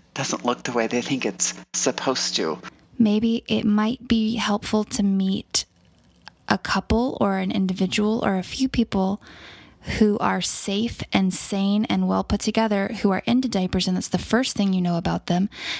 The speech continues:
Speaker 2: and learn more about them. And kind of, it might help you create more of a, a big picture so that you kind of can put diapers in their place, because diapers are not your husband. They are just something that turns him on. But I also think it would be great to put them maybe in touch with people who,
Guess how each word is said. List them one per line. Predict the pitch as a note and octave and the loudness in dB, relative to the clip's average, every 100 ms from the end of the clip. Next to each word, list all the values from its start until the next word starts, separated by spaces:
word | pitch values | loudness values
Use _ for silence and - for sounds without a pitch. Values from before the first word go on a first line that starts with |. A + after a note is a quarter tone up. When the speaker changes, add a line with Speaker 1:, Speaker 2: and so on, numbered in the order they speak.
| - | 0
Speaker 2:
and | G#3 G#3+ | 2 4
learn | G#3+ A3+ A#3+ A#3+ | 2 2 2 2
more | G#3 G3+ | 2 2
about | G3 G3+ F#3+ - | 0 0 -2 0
them. | F#3+ G3 | -2 0
And | - F#3+ | 0 2
kind | G#3 | 2
of, | G#3 G3+ - - - | 0 -2 -10 -12 -2
it | A#3+ | 0
might | A#3+ | 2
help | A#3+ A#3+ - | 0 -2 0
you | A3+ | -2
create | - - G3 - _ | 0 2 2 -2 _
more | G#3 G3+ G3+ | 2 4 2
of | G3 | 2
a, | F#3 F#3 - _ _ | 0 -4 -8 _ _
a | - - | -2 2
big | G#3 G3 - | 2 2 0
picture | - - - - F3+ F3+ - _ | -2 -2 -2 0 0 -2 -8 _
so | - - F#3+ | -4 -2 0
that | G3 G#3 | 0 -2
you | |
kind | G3+ - G#3 | -2 0 0
of | G3 | 0
can | - G3 | 0 0
put | - G#3+ - | 2 0 2
diapers | - F#3+ F#3+ F#3 - | 0 0 0 -2 0
in | F#3 F#3+ | 2 2
their | F3+ | 0
place, | F3+ - F3 F3 - - - - - - - | -2 -2 0 0 -2 -6 -12 -14 -14 -10 0
because | F#3+ F#3+ F3+ | 2 2 2
diapers | F#3+ F#3+ F#3 | 0 0 0
are | F#3+ | 0
not | F#3 G3 | 0 -2
your | - F#3 | -2 -2
husband. | F3+ F3 - F#3 | -2 -4 -2 0
They | F#3 | 2
are | F#3 | 0
just | F#3 G3 F#3+ | 0 0 0
something | - G3 G3 - F#3+ | 0 -2 -2 0 0
that | F#3 F3+ - | 0 -2 -4
turns | - F3+ F3+ - | -2 0 0 0
him | E3+ - | -2 -2
on. | F3 E3+ F#3 - | -2 0 -2 -2
But | B3 | -2
I | A#3+ | 0
also | A#3+ C4+ B3 | -2 -2 -4
think | A3 G#3 | -4 -4
it | - | -4
would | - | -4
be | G3 | -4
great | G3 - | -4 -4
to | - | -6
put | - - | -6 -4
them | G3 F#3+ | -2 0
maybe | F#3+ F#3+ | -2 -2
in | F#3 F#3 | -2 -2
touch | G3 F#3 - | -4 -4 -4
with | F3+ - | -4 -4
people | G3 - | -6 -4
who, | F3+ F#3+ | -4 -4